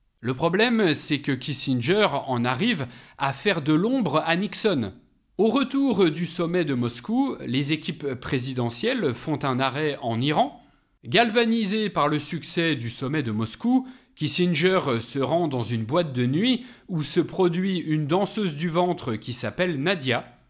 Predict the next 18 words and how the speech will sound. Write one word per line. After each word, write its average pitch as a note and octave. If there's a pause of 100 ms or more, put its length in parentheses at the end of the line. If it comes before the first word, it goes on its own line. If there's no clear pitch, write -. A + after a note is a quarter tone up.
(320)
Le A3+
Sherpa A3+
de F3+
Nixon F3+
se -
laisse A3+
photographier F#3+
avec B2+
la D3+
danseuse C3
sur C#3
les G#2+
genoux F#3+ (240)
et B3
il A#3
confie G#3+
aux C3
journalistes : « C3